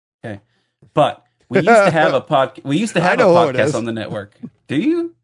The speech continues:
Speaker 2: Maybe.
Speaker 1: Yeah, maybe you do. Uh, we used to have a podcast on the network. And, uh,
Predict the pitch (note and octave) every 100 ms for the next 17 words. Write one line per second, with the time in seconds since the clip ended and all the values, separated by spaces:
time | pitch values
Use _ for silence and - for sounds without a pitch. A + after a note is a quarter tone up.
0 | _ _ _ _ _ - G#2 G#2+ A#2+ C#3
1 | G3 A#2 A2 - - _ _ _ _ _
2 | - C3+ B2+ B2 F3 - F3+ D#3+ - A#2+
3 | A#2+ A#2 G#2+ G#2+ A2 G#2+ - - _ _
4 | _ _ _ _ - C3 B2+ B2 A#2 A2
5 | A2+ A#2 A2 A2 G2+